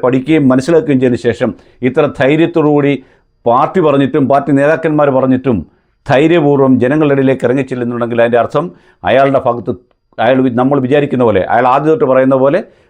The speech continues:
നിയമം അനുസരിക്കുന്നതും ഇന്ത്യൻ പാർലമെന്റ് ന-, പാസ്സാക്കിയ, പാർലമെന്റ് പാസ്സാക്കിയ നിയമത്തിനെതിരായിട്ടോ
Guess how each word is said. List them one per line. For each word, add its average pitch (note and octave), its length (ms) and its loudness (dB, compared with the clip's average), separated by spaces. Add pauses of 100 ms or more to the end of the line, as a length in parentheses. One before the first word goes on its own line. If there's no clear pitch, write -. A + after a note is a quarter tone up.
(100)
നിയമം C#3+ 340 0
അനുസരിക്കുന്നതും D3 680 0 (340)
ഇന്ത്യൻ D3+ 260 2 (100)
പാർലമെന്റ് D3 560 2
ന-, C#3 160 2
പാസ്സാക്കിയ, C3+ 460 0
പാർലമെന്റ് C#3+ 600 0
പാസ്സാക്കിയ A#2+ 380 -2
നിയമത്തിനെതിരായിട്ടോ C#3 720 0